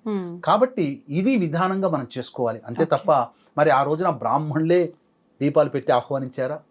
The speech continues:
Speaker 1: లేదు.
Speaker 2: బ్రాహ్మణులే సీత, మన ఈ సత్యభామ సమేత రుక్మిణిక, అందరూ
Speaker 1: Hmm.
Speaker 2: ఇది లోకకంటకమైనటువంటిది, నరకాసుర సంహారం.
Speaker 1: Hmm.
Speaker 2: కాబట్టి లోకకంటకుడు చనిపోయినటువంటి సందర్భంలో ఆనందంగా చేసుకునే పండుగ. కాబట్టి వీక్షించేటువంటి ప్రేక్షకులారా, మన ఆనందాన్ని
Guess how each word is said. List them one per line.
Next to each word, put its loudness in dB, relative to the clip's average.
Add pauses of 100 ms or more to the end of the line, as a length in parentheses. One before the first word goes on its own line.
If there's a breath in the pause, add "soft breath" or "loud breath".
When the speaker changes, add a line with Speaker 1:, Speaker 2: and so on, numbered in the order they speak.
(140)
Speaker 1:
లేదు. -6
Speaker 2:
బ్రాహ్మణులే 2 (480)
సీత, 2
మన 0 (1120)
ఈ -2
సత్యభామ 2
సమేత -6
రుక్మిణిక, -4
అందరూ 0 (300)
Speaker 1:
Hmm. -6
Speaker 2:
ఇది -6
లోకకంటకమైనటువంటిది, 0
నరకాసుర 2
సంహారం. -2 (200)
Speaker 1:
Hmm. -8 (240)
Speaker 2:
కాబట్టి 2 (100)
లోకకంటకుడు 0
చనిపోయినటువంటి -2
సందర్భంలో 2 (120)
ఆనందంగా 0
చేసుకునే -4
పండుగ. -2 (440 soft breath)
కాబట్టి 2
వీక్షించేటువంటి -2
ప్రేక్షకులారా, 0 (400 soft breath)
మన 2
ఆనందాన్ని 2